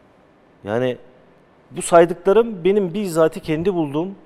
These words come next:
daha ilave Orkun Kökçü işte Hollanda'da gittim babasından, ben gittim ailesinden, e,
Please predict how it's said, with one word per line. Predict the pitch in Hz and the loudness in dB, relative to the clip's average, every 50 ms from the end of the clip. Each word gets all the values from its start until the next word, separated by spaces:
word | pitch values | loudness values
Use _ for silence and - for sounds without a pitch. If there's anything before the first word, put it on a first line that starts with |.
| _ _ _ | _ _ _
daha | 127 127 135 | 0 2 2
ilave | 143 139 131 123 127 135 143 147 170 196 | 2 0 0 2 6 6 6 6 4 2
Orkun | 190 170 156 151 - - 190 185 | 2 0 0 0 0 -4 -8 -6
Kökçü | - - 202 196 - - - 202 | -6 -8 -8 -8 -10 -12 -14 -14
işte | 180 - - - 170 | -14 -14 -10 -6 -4
Hollanda'da | 151 156 151 151 165 165 170 165 160 156 | -2 -2 -2 -2 -4 -4 -4 -4 -6 -6
gittim | 147 147 147 - - 175 165 160 | -6 -8 -12 -12 -12 -10 -8 -4
babasından, | 156 151 151 147 147 - 156 151 160 165 165 165 170 - _ _ _ _ _ _ _ _ _ _ _ _ _ _ - | -2 -2 -2 -4 -6 -8 -8 -8 -6 -6 -8 -10 -14 -20 _ _ _ _ _ _ _ _ _ _ _ _ _ _ -20
ben | 104 107 147 170 180 160 139 | -6 -2 0 0 0 -2 -4
gittim | 127 117 - - - 123 117 120 - | -8 -12 -14 -16 -16 -16 -16 -12 -6
ailesinden, | - 120 117 120 120 120 - - 127 123 123 127 135 143 135 113 98 95 - - - _ _ _ | -4 -2 -2 -2 -2 -6 -8 -10 -10 -10 -6 -4 -4 -4 -4 -6 -10 -14 -16 -20 -20 _ _ _
e, | 98 98 | -14 -12